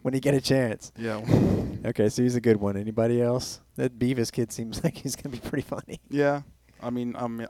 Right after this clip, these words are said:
Speaker 2: he's a pitcher, so I don't see him too, too, too,
Speaker 1: Right,
Speaker 2: too
Speaker 1: right, right.
Speaker 2: much, but yeah.
Speaker 1: Good.
Speaker 2: He's a good kid. Um, I'm trying to think. Um,
Speaker 1: Any of the, uh, well, while you're thinking of that, any of the new pitchers giving you problems? As far as, you know, being able to hit off them, 'cause that's what you want. <laughs>
Speaker 2: Yeah.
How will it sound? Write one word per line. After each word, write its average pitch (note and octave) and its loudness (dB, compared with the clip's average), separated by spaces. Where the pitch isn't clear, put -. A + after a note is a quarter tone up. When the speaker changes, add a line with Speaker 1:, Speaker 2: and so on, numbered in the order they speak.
Speaker 2:
he's D3+ -2
a C#3 0
pitcher, A#2+ -2
so A#2 -4
I A#2+ 0
don't B2+ -2
see C3+ -4
him G#2+ -6
too, A#2 -6
too, A#2+ -4
too, A2+ -12
Speaker 1:
Right, A2+ 0
Speaker 2:
too A2+ -2
Speaker 1:
right, A#2 -2
right. B2 -4
Speaker 2:
much, - -16
but G2+ -10
yeah. A2 -10
Speaker 1:
Good. A2 -2
Speaker 2:
He's B2 -8
a B2+ -6
good A2+ -8
kid. A2+ -8
Um, A#2 -6
I'm - -20
trying E3 -2
to - -20
think. A2+ -10
Um, F#2+ -18
Speaker 1:
Any A#2 -4
of A2 -4
the, A#2 0
uh, G#2+ 0
well, A#2 -10
while G2+ -4
you're G#2 -4
thinking A2+ -6
of G#2 -8
that, G#2 -2
any G#2+ -6
of G2+ -6
the G#2+ -6
new G#2+ -8
pitchers A2+ -2
giving A#2+ -6
you A2+ -4
problems? A#2 -2
As A#2+ 2
far B2+ 10
as, C3 4
you B2+ 6
know, A#2+ 6
being A#2+ 4
able A#2+ 4
to A2+ 2
hit B2+ 6
off A#2+ 4
them, B2 0
'cause A#2 -6
that's A#2 -2
what C3 -8
you B2 0
want. B2+ -4
<laughs> - -10
Speaker 2:
Yeah. A#2 -6